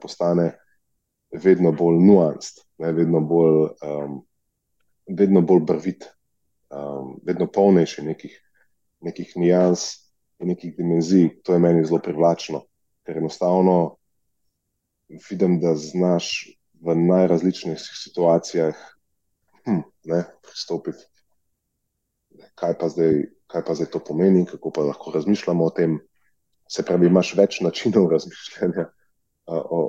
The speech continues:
odvisno od, em, od, od vprašanja, s katerim se ukvarjaš. Tako da to je bilo nekaj, kar se mi je zdelo zelo zanimivo. Em, drugo pa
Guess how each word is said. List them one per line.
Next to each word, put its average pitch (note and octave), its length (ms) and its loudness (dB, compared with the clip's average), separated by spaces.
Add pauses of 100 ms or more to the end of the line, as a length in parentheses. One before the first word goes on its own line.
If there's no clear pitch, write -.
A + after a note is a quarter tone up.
odvisno E2+ 420 -2 (100)
od, D2 220 -4 (180)
em, D2+ 440 -6 (1400)
od, F#2+ 160 -6
od F2+ 200 0
vprašanja, E2 480 0
s - 80 -10
katerim C#2+ 340 -10
se - 100 -14
ukvarjaš. C#2+ 480 -8 (500)
Tako - 160 -16
da - 80 -8
to F#2+ 140 4
je F2 60 6
bilo E2+ 140 2
nekaj, F2+ 300 0
kar E2 160 -2
se - 140 -6
mi D#2+ 100 0
je D#2+ 80 -4
zdelo E2+ 180 0
zelo F2 160 -2
zanimivo. E2+ 540 2 (640)
Em, E2 380 2
drugo G2 340 2 (100)
pa E2+ 200 -2